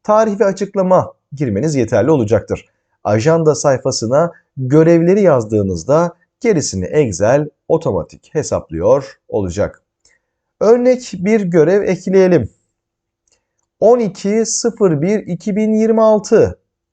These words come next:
olarak tarih girişini yapıyorum. Daha sonra görev olarak tedarikçi belirle şeklinde bir görev ekliyorum. Aynı zamanda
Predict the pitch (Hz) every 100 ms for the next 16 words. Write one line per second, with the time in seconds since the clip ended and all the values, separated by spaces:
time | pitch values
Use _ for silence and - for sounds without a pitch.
0 | _ - 175 87 117 160 - _ _ _
1 | _ 214 170 104 - - 175 107 113 190
2 | 180 156 113 82 - _ _ _ _ _
3 | _ _ _ _ _ _ _ _ _ _
4 | _ _ _ _ _ _ _ _ _ _
5 | _ _ - 294 - 208 170 190 226 -
6 | 139 127 151 175 254 202 101 90 170 -
7 | _ _ _ - 87 117 139 156 170 _
8 | - - 214 117 - 151 151 143 123 104
9 | 92 - 180 - 104 139 170 160 165 143
10 | 123 107 101 - 107 101 101 - _ _
11 | _ _ _ _ _ _ _ _ _ _
12 | _ _ _ _ _ _ _ _ _ _
13 | _ _ _ _ _ _ _ _ _ _
14 | _ _ - 214 302 254 208 156 131 120
15 | 180 254